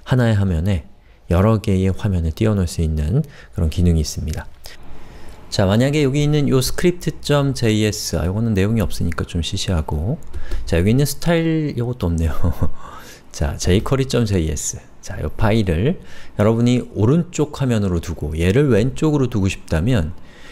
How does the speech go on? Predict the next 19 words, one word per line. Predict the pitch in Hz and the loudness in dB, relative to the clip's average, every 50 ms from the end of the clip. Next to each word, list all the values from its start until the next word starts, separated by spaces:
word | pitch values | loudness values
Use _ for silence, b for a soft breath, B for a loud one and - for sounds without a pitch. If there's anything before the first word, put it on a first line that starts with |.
| B B - | B B 2
여기에서 | 110 110 113 135 135 107 85 78 - 78 73 73 92 110 117 | 2 4 4 4 4 4 2 2 0 -2 -2 -2 -2 -2 -2
이 | 117 - - | -4 -4 0
탭에서 | - - 156 143 147 143 139 - 151 135 - | 0 0 2 2 2 2 2 2 2 0 2
오른쪽 | - 120 135 165 160 - - - 143 135 - - - - | 2 2 4 4 2 0 -2 -2 -4 -4 -4 -12 -14 -8
클릭을 | - - 120 107 101 95 82 - 87 80 | -4 -2 0 0 0 0 0 0 -2 -2
하시면 | 80 92 98 - - 98 82 90 107 98 76 73 - - - - B B B B B B B - | -2 -2 -4 -2 -2 -2 0 0 2 0 0 -2 -6 -12 -16 -20 B B B B B B B 0
여기에 | 90 90 92 107 104 | 0 2 4 2 2
보면 | 95 98 95 98 92 | 2 2 2 2 2
여러 | 80 85 107 120 | 2 2 2 2
가지 | 120 117 110 113 | 2 2 0 0
기능들이 | - 110 107 104 107 107 110 101 | 0 0 0 2 2 2 2 2
있죠. | 85 - - - - 85 98 | 0 -2 -4 -6 -4 -4 -2
그 | 117 110 | 0 0
중에서 | 101 110 107 104 98 - 127 131 139 156 175 - B B B B B B B B B B - - - - | 2 2 2 2 2 2 2 2 2 2 0 -2 B B B B B B B B B B -18 -16 -10 -4
오른쪽으로 | 110 101 104 123 143 143 - - - 143 127 131 123 113 | 0 2 4 4 4 2 2 2 2 2 4 4 2 2
보내고 | 98 110 101 95 95 90 90 | 0 2 0 2 2 0 -2
싶으면 | - - - - 92 95 107 120 120 - - - | -4 -6 -8 -4 0 0 2 2 0 -2 -6 -10
스플릿 | - - - - - - 160 135 127 120 120 - - - - - | -12 -12 -10 -6 -2 0 0 2 2 0 0 -2 -8 -20 -12 -4
라이트 | - 87 82 87 92 - - - - - 80 | -2 0 2 2 0 -2 -6 -10 -12 -10 -10